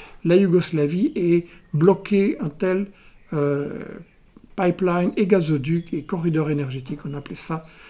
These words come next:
Euh, et donc, c'était une des raisons, en fait, non déclarées, bien sûr, de la guerre contre la Yougoslavie.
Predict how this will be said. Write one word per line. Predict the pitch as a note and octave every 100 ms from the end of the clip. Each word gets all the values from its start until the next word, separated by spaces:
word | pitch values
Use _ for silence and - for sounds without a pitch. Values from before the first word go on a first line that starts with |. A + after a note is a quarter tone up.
| - - -
Euh, | D#3 D3 D3 C#3+ D3 C#3+ C#3+ - - -
et | G3+
donc, | E3+ G3
c'était | E3+ G#3
une | - A#3+
des | F#3
raisons, | D#3 D3+ G#3
en | E3+
fait, | - F#3 -
non | E3+ F3+
déclarées, | D3 - C#3 E3+
bien | D3+ C#3+
sûr, | - F#3
de | D3+
la | D3 D3
guerre | C#3+ E3
contre | - D#3+ -
la | D3+
Yougoslavie. | D3 C#3 D3+ - D3+ C#3